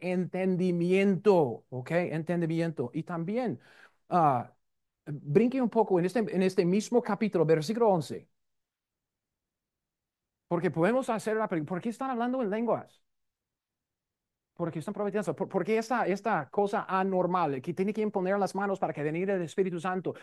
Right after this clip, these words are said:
tiene que bautizarse otra vez, hablan lenguas y profetizan?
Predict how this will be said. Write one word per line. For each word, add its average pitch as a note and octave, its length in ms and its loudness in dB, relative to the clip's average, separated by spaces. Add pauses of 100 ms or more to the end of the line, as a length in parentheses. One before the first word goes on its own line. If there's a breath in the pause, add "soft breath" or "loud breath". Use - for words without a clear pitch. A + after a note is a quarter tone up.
(120 loud breath)
tiene F#3+ 120 8
que G3 100 2
bautizarse F#3 580 2
otra F3+ 160 0
vez, F3 200 2
hablan G3 220 4
lenguas F#3+ 300 0
y E3 40 0
profetizan? E3 400 -2